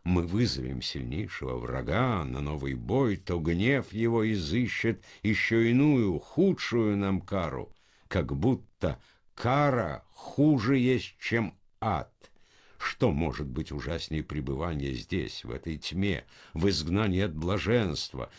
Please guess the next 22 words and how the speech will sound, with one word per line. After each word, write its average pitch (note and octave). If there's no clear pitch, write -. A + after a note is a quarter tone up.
в F2
глубокой A2
бездне G2+
горести G#2
и A2
бед, G2
где F2
мучиться G#2+
в F2+
огне F#2
неугасимым F#2+
должны D2
мы C#2
без C#2
надежды, C#2+
без -
конца, B1+
быть F#2
ярости D#2+
его D2
рабами D2
вечно, D2+